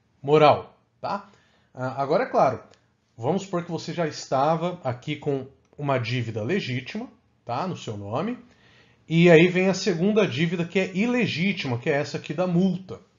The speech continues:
tá? Ah, você tem direito ao dano moral? Não, por causa da súmula três oito cinco do S T J.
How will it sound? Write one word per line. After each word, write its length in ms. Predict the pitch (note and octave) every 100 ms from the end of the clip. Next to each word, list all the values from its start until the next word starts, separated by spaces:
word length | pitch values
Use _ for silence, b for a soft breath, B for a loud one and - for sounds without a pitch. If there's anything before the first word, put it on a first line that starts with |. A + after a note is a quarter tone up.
| _
tá? 300 | B2 E3+ - B B B B
Ah, 480 | - C3 C3 B2+ B2+
você 220 | B2+ B2
tem 200 | E3 G#3
direito 320 | F3+ E3 C#3+ C#3+
ao 60 |
dano 180 | B2 B2
moral? 420 | A#2+ D#3+ C#3+ G#2
Não, 240 | A2+ B2 B2+
por 100 | B2
causa 260 | C3+ C3+
da 260 | C#3+ G3 - -
súmula 460 | - - D#3 F#3
três 280 | F3+ D3 C3+
oito 220 | C#3 C#3
cinco 300 | - D3+ D3+
do 100 | C#3+
S 160 | D3+ -
T 140 | F#3+
J. 360 | C#3 C#3+ A#2+ A#2